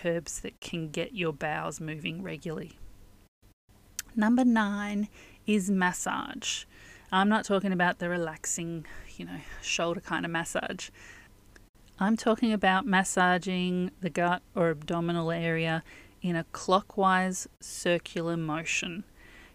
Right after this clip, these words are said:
This can physically help to push stool from the colon towards the rectum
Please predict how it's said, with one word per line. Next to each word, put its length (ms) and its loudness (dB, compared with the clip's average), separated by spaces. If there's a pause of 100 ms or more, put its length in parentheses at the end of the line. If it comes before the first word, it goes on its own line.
This 180 0
can 180 6
physically 720 0
help 380 2
to 120 -10
push 340 -4
stool 400 4
from 240 -6
the 100 -2
colon 640 0
towards 520 -4
the 100 -4
rectum 400 -2